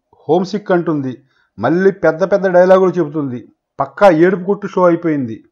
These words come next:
విచిత్రంగా కల్పన కూడా ధనరాజును కౌగిలించుకుని ఏడ్చేస్తున్నది. కత్తి కార్తీక కన్నీళ్లు పెట్టుకుంటున్నది. వెరసి బిగ్ బాస్ షో మొత్తాన్ని అందరూ కలిసి ఓ పర్ఫెక్ట్ ఏడుపు కొట్టు షో చేసేశారు. మొదటి వారం కల్పన అందరికీ గోరుముద్దలు తినిపించిందట.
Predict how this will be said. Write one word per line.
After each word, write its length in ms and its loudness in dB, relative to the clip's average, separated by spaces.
విచిత్రంగా 560 0
కల్పన 440 0
కూడా 260 4
ధనరాజును 600 4
కౌగిలించుకుని 680 -2
ఏడ్చేస్తున్నది. 720 -4
కత్తి 260 -6
కార్తీక 560 2
కన్నీళ్లు 440 2
పెట్టుకుంటున్నది. 800 -6
వెరసి 380 -2
బిగ్ 220 -6
బాస్ 280 0
షో 120 0
మొత్తాన్ని 640 -2
అందరూ 380 -2
కలిసి 400 -4
ఓ 180 0
పర్ఫెక్ట్ 520 -2
ఏడుపు 320 -2
కొట్టు 220 -8
షో 180 -8
చేసేశారు. 520 -10
మొదటి 300 -2
వారం 280 4
కల్పన 380 2
అందరికీ 480 -2
గోరుముద్దలు 520 -2
తినిపించిందట. 640 -8